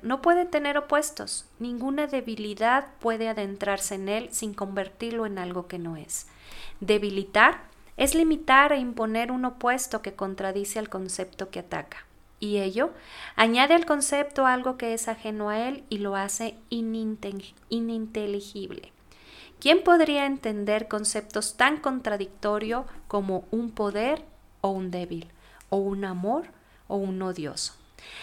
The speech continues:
Has decidido hacer de tu hermano el símbolo de un amor odioso, de un poder débil, pero sobre todo de una muerte viviente.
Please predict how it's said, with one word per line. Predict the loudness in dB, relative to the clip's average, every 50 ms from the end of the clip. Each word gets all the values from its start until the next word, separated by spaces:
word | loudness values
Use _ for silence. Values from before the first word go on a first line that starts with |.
| -16 -4 6
Has | 8 8 10 10
decidido | 6 4 4 4 6 6 6 6 6 6
hacer | 6 6 4 4
de | 4 2 2
tu | 2 0
hermano | 0 2 4 4 4 6 6 4 4 2 2
el | 2 0 2 2
símbolo | 0 2 2 4 4 6 6 8 8 8 6
de | 6 6 4 6 6
un | 6 6 6 4 4 4
amor | 4 4 4 4 4 4 6 6
odioso, | 4 2 2 4 6 6 6 6 4 4 4 4 2 0 -6 -18 -20 -20 -20 -20 -20 -20 -8 2
de | 4 6 6
un | 6 6 2
poder | 0 0 0 2 0 0 0
débil, | 0 0 0 0 -2 -4 -6 -10 -18 -20 -20 -20 -20 -20 -8 -2
pero | 4 4 6 6
sobre | 6 4 4 4 2 0 0
todo | 2 2 4 6 6 6 6 4
de | 2 0 0 0
una | 0 0 0 -2
muerte | -2 0 -2 -2 -2 -4 -6 -6
viviente. | -4 -4 -4 -2 -2 -4 -4 -6 -10 -14 -18 -18